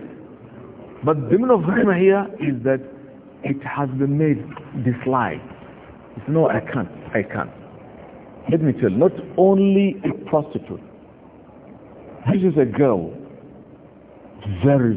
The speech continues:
very beautiful, crushingly beautiful. Okay, for example, she has the Quran, she has the Sunnah, she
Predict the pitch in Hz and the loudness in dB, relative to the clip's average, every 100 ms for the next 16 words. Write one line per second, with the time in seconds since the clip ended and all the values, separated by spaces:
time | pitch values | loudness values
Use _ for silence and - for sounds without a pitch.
0 | 90 123 113 85 117 - 87 - 69 - | 2 2 2 2 0 0 -4 -10 -12 -14
1 | - - - - - - - - - - | -20 -20 -20 -20 -20 -20 -20 -20 -2 2
2 | 180 180 - 165 147 151 139 107 135 123 | 4 2 2 2 4 4 4 2 0 0
3 | 117 87 73 - - 294 277 - - - | -4 -6 -12 -14 -16 -14 -14 -16 -20 -6
4 | - - - 151 214 147 147 98 92 82 | -4 -2 2 2 2 2 2 0 -4 -6
5 | 73 - - - - - - 127 123 117 | -12 -16 -20 -20 -20 -6 -2 0 0 0
6 | 110 123 - - 92 76 60 - - - | -2 0 -2 -2 -6 -6 -12 -18 -20 -20
7 | - - - 127 127 123 113 - - 107 | -20 -4 0 2 0 -2 -4 -6 -2 -2
8 | 95 78 - - - - - - - - | -2 -6 -12 -18 -20 -20 -20 -16 -4 2